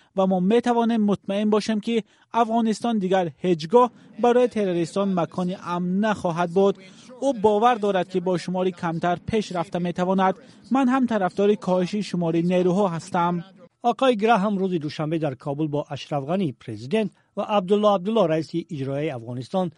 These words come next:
Speaker 2: به طور علاهیده ملاقات کرد. صدیق صدیقی سخنگوی ریاست جمهوری افغانستان روز دوشنبه در صحبت با رادیوی افغانستانی آزاد گفت کاهش تدریجی نیروهای امریکایی از افغانستان یکی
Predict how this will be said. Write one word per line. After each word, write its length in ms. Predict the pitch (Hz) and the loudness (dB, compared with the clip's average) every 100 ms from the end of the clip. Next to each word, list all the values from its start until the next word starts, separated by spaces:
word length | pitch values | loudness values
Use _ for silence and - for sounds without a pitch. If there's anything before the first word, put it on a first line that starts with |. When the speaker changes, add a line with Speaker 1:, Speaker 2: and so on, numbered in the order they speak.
| _ _ | _ _
Speaker 2:
به 100 | 151 | -8
طور 300 | 147 151 143 160 | -4 -4 -4 -8
علاهیده 520 | 147 135 113 123 123 | -8 -8 -8 -10 -10
ملاقات 560 | 127 131 165 185 202 143 | -10 -4 -4 -2 -2 -4
کرد. 240 | - 104 _ _ _ | -10 -18 _ _ _
صدیق 320 | - 277 262 | -4 -2 -2
صدیقی 460 | - 240 220 233 233 | -2 -4 -2 -2 -2
سخنگوی 520 | 170 165 175 165 196 | -2 -4 -2 0 -2
ریاست 240 | 180 160 175 | 0 -2 -4
جمهوری 460 | 147 139 127 143 - | -6 -8 -6 -10 -10
افغانستان 560 | 113 139 190 - 233 - _ _ | -10 -8 -6 -4 -4 -4 _ _
روز 200 | 254 269 | -4 -4
دوشنبه 460 | 220 185 - 190 196 | -2 -2 -2 -2 -2
در 100 | 185 | -2
صحبت 320 | - 165 175 | -4 -4 -2
با 120 | 151 | -2
رادیوی 320 | 143 143 165 170 | -4 -2 -2 -2
افغانستانی 540 | 131 127 131 - 135 | -10 -8 -10 -10 -12
آزاد 380 | 139 120 117 120 | -10 -12 -10 -8
گفت 320 | 185 226 - _ _ - | -2 -4 -4 _ _ -4
کاهش 380 | 240 240 220 233 | 0 0 -2 -6
تدریجی 480 | - 175 151 160 180 | -4 -4 -2 -4 -4
نیروهای 380 | 175 143 131 160 | -6 -6 -8 -8
امریکایی 480 | 143 123 117 - 120 | -8 -10 -10 -10 -12
از 160 | 143 113 | -10 -12
افغانستان 580 | 104 120 180 - 226 208 _ _ - | -12 -10 -10 -4 -4 -4 _ _ -6
یکی 360 | 190 208 - | -2 -2 -2